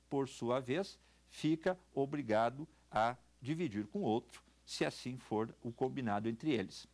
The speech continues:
Agora, se no contrato constar que ele deve pagar uma parte a um e outra parte a outro, bom, aí então, logicamente, que ele terá que seguir o contrato.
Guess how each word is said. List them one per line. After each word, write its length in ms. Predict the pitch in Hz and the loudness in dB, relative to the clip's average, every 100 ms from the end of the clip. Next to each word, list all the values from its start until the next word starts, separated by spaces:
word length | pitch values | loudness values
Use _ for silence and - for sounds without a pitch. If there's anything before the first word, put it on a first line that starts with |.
| - - - | -20 -20 0
Agora, 360 | 170 160 117 | 2 2 0
se 260 | 110 - 277 | -2 -2 -2
no 160 | 269 240 | -2 -2
contrato 680 | 226 214 175 170 160 - - | -2 -2 2 4 4 0 -10
constar 600 | 190 185 - 117 104 101 _ _ - _ | -8 -8 -6 0 0 -2 _ _ -20 _
que 80 | 196 | 0
ele 120 | 180 | 2
deve 200 | 160 156 | 0 0
pagar 480 | 165 156 120 110 95 - - | 2 4 4 2 0 -12 -4
uma 200 | 156 147 | 0 2
parte 360 | - 143 - | 2 0 0
a 60 | 127 | -2
um 220 | 120 107 - | -2 -8 -10
e 80 | 127 | -4
outra 240 | 123 - 95 | -4 -2 -6
parte 320 | - 92 143 | -4 -2 0
a 60 | |
outro, 320 | 139 131 185 113 | 2 0 -2 -2
bom, 220 | 101 90 _ | -4 -4 _
aí 240 | 110 117 | -2 -2
então, 400 | 131 - 117 139 147 - _ | -6 -2 0 0 -6 -20 _
logicamente, 600 | 117 110 - 98 107 123 | 0 0 -2 -4 -4 -6
que 80 | 139 | -8
ele 80 | 131 | -4
terá 200 | 117 113 | -2 -2
que 100 | - | -4
seguir 280 | 117 101 | -6 -4
o 40 | 98 | -4
contrato. 560 | 120 113 104 - - | -6 -4 -6 -8 -18